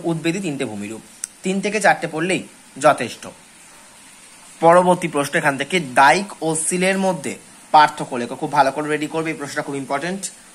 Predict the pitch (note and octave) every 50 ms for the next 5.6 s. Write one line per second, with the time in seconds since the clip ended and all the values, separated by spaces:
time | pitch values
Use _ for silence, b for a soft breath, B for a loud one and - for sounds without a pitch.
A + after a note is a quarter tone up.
0 | - - B2 C#3+ E3+ F#3 G3+ G3 G3 F#3 F#3 F3+ G3+ F#3+ F#3 - E3+ D3+ C#3 C#3+
1 | D#3 E3+ F3+ F3 F3+ F3+ F3+ E3+ E3 D#3 - E3+ D#3+ E3 E3 D#3+ D#3 E3 D#3 D#3
2 | D#3 D3 D3 D3+ D3+ D3+ D3+ D3+ D3+ C#3+ C#3+ D#3 D3+ C#3+ D3 C#3 C#3 C3 C#3+ C3+
3 | B2 C#3+ C3 A#2+ - - F3+ G3 G3+ G3 - - D3+ D3 C#3 - - D#3+ E3+ F3
4 | - - - C3 C3+ C#3 C#3 C3+ C#3 C3+ C3+ C#3 C#3 D3+ G#3+ G#3 - - - -
5 | - - C#3 G#2+ - - G#2 G2+ G2 G2 -